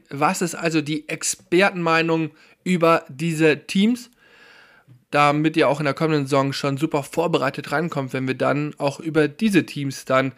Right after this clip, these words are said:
sprechen dürfen. Dann haben wir noch den Frauenfußball-Bundesliga-Podcast,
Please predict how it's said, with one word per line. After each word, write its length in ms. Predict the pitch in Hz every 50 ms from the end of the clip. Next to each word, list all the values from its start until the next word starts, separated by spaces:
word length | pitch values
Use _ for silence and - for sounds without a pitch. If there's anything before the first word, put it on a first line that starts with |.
| - - - - - _
sprechen 840 | - - - - - 139 135 135 135 - 151 147 135 - 143 123 127
dürfen. 540 | 156 185 202 208 202 - 147 117 - - - _ _ _ - - _ _ _ -
Dann 260 | - - 165 170 156
haben 140 | 165 160 151
wir 80 | 147
noch 120 | 143 147 143
den 220 | - 151 147 147
Frauenfußball-Bundesliga-Podcast, 2250 | 143 - - - - 156 156 - 165 151 - - 156 147 143 143 - 165 165 170 170 165 - - 156 151 156 151 151 - 156 156 - - - 160 143 143 143 143 - - -